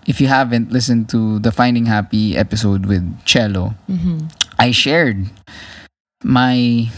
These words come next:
Speaker 1: um, kasi marami nagme-message sa akin eh. Apparently, uh, yun nga, na-bring up pala natin nung episode with Lauren,
Speaker 2: Mm.
Speaker 1: yung, yung nagka-anxiety attack ako. So,
Speaker 2: Yeah.
Speaker 1: I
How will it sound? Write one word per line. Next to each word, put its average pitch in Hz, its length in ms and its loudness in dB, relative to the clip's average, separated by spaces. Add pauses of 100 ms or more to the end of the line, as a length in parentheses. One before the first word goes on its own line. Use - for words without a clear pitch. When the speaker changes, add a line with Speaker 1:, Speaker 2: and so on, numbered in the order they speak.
(340)
Speaker 1:
um, 107 720 0 (240)
kasi - 160 2
marami 175 320 2
nagme-message 151 480 0
sa 123 160 2
akin 120 160 0
eh. 101 80 2
Apparently, 135 640 2 (920)
uh, 123 480 4 (160)
yun 151 160 4
nga, 147 80 4
na-bring 131 320 2
up 131 100 -4
pala 123 220 2
natin 120 320 2
nung 117 400 0 (160)
episode 123 320 0
with 113 160 0
Lauren, 110 480 2
Speaker 2:
Mm. 180 300 -2 (640)
Speaker 1:
yung, 117 320 4 (800)
yung 123 220 0 (100)
nagka-anxiety 110 640 0
attack 101 320 0
ako. 92 240 -2
So, 107 320 2
Speaker 2:
Yeah. - 0 -
Speaker 1:
I 120 160 -2